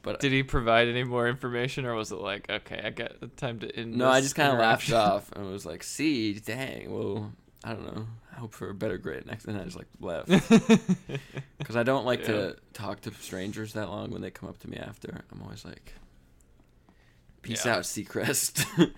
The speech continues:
Speaker 1: <laughs> I'm outta here. The less you know, the better."
Speaker 2: Exactly. It's true.
Speaker 1: Yeah. So you're gonna go to a flea market today?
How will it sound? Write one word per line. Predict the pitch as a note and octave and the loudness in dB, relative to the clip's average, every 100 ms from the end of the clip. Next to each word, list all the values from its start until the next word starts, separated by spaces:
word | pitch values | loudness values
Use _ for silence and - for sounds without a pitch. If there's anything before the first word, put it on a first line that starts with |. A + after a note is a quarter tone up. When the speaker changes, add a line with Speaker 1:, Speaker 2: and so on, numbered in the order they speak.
| - - | -16 -20
Speaker 1:
<laughs> | - _ | -20 _
I'm | - | -8
outta | G#2+ G#2 G#2 | -4 -4 -6
here. | F#2+ G2 G#2 A#2 | -6 -8 -8 -12
The | - | -6
less | A2+ A2+ A2+ | -4 -2 -2
you | |
know, | A2 G#2+ | 0 0
the | |
better." | G2 G#2 G2+ G#2 G#2+ A2 - - _ _ _ _ _ _ _ _ _ - | 0 0 0 -4 -6 -12 -18 -20 _ _ _ _ _ _ _ _ _ -20
Speaker 2:
Exactly. | - - - - - C3 - - _ _ _ _ _ - _ _ _ _ _ _ _ _ _ _ _ _ _ _ _ _ _ _ _ _ _ _ _ _ - | -14 -14 -14 -18 -16 -16 -18 -20 _ _ _ _ _ -20 _ _ _ _ _ _ _ _ _ _ _ _ _ _ _ _ _ _ _ _ _ _ _ _ -20
It's | - | -18
true. | - E3+ E3+ D3 - - - - - - - - - - - - - - - - _ - | -10 -8 -8 -12 -20 -20 -20 -20 -20 -20 -20 -20 -20 -20 -20 -20 -20 -20 -20 -20 _ -10
Speaker 1:
Yeah. | A2+ A2 G#2+ G#2+ G#2+ G#2+ A2+ - - - - - - | -4 0 0 0 0 -2 -4 -10 -20 -20 -20 -20 -20
So | - - | -10 -2
you're | A2+ A#2+ | 0 0
gonna | A#2+ | 2
go | A#2+ | 2
to | A#2 | 0
a | G#2+ | -2
flea | - G2+ G#2+ | -8 -8 -4
market | A#2 C3+ C#3+ - | -4 -4 -8 -8
today? | C#3 D3 E3 | -4 -4 -6